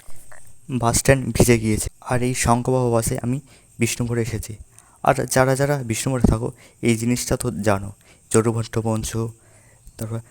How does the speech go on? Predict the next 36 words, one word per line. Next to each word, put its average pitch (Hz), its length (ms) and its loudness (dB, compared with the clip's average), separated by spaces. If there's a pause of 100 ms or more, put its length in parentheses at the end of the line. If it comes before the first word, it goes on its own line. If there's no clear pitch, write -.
(360)
স্ট্যাচু 120 500 6
মোড়, 117 220 0 (400)
সব 131 200 -2
কিছু 131 240 -4
জানো। 98 180 -8 (480)
আর 135 120 0
হ্যাঁ, 110 140 2 (140)
পুজো 131 240 4
কিন্তু 151 220 0
বেশি 123 240 8
দেরি 110 260 4
নেই। 98 100 -8 (560)
তোমাদের 147 300 0
একটা - 120 -2 (100)
জিনিস 131 200 2 (100)
দেখাই, - 260 0 (680)
দাঁড়াও, 98 240 0 (400)
আশেপাশেটা 127 540 0
একটু - 120 -6 (100)
দেখে 113 200 0
নাও। 147 80 -6 (420)
হ্যাঁ, 98 140 2 (440)
তোমাদের 143 260 2
একটা - 220 4
জিনিস 127 160 2 (100)
দেখাই, 123 200 0 (640)
পাঁচিলে 127 400 4
যেসব 131 240 2 (100)
ছবি 113 260 4
আঁকা 117 220 -2
আছে, - 160 -2 (460)
বিষ্ণুপুর 131 440 2
মেলাতে 117 240 2 (120)
এইসব - 220 0 (100)
ছবি 127 200 2 (420)
আঁকা - 180 2